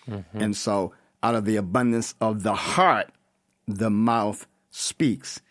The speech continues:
Speaker 2: So whatever I speak is a result of what's in my heart.
Speaker 1: Mm-hmm.
Speaker 2: And so that's the part that God wants to look at. That's the part where, uh, he measures us according to our heart. So I can s-, meet you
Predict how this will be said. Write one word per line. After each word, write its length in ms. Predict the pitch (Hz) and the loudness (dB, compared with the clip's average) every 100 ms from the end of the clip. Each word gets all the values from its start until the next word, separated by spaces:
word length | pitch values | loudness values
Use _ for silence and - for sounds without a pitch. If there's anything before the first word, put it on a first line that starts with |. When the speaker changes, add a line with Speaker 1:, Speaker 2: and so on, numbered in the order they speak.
| _ - | _ -20
Speaker 2:
So 140 | - 113 | -6 -2
whatever 380 | 107 139 139 - | 2 2 2 2
I 160 | 123 | 2
speak 560 | 107 - - 208 143 - 117 | 0 -4 -2 0 0 0 -4
is 140 | 104 | -2
a 40 | |
result 540 | 101 95 87 131 160 107 | -2 -2 2 2 2 -2
of 360 | 101 101 95 _ _ - | -2 -2 -6 _ _ -4
what's 300 | 104 101 113 | -4 -2 -2
in 120 | 110 | 0
my 220 | 101 110 | 0 -2
heart. 340 | 110 - - - - 120 | -2 -4 -6 -12 -20 -14
Speaker 1:
Mm-hmm. 300 | 107 92 101 | -12 -10 -6
Speaker 2:
And 100 | 107 | -4
so 120 | 117 | -2
that's 360 | 104 120 180 - | 0 2 2 0
the 180 | 120 - _ - | -4 -6 _ -8
part 300 | - 120 - | -2 -2 -2
that 220 | 104 98 | -4 -2
God 360 | 98 113 92 90 | 0 0 0 -4
wants 180 | 101 - | -6 -6
to 100 | 92 | -6
look 220 | 95 - | -6 -6
at. 200 | 73 80 | -10 -4
That's 260 | 107 139 - | -2 -2 -4
the 140 | 113 | -6
part 340 | - 113 101 - | -4 -2 -2 -6
where, 400 | 95 104 95 95 - - _ _ - | -6 -2 -2 -2 -6 -20 _ _ -4
uh, 140 | 104 | -4
he 240 | 90 143 127 | 0 2 4
measures 880 | 110 127 139 147 143 113 107 90 | 4 4 4 4 2 -2 -4 -4
us 320 | 101 - - - _ _ - | -4 -6 -10 -20 _ _ -6
according 480 | 92 - 127 104 107 | -6 -2 0 0 -2
to 160 | 104 | -4
our 240 | - 95 82 | -2 0 -2
heart. 300 | - 90 - | -2 -4 -4
So 120 | 113 | -2
I 80 | 147 | -2
can 140 | 127 | -2
s-, 160 | 98 - | -6 -6
meet 320 | 110 135 170 120 | 0 0 0 0
you 280 | 113 110 | 0 0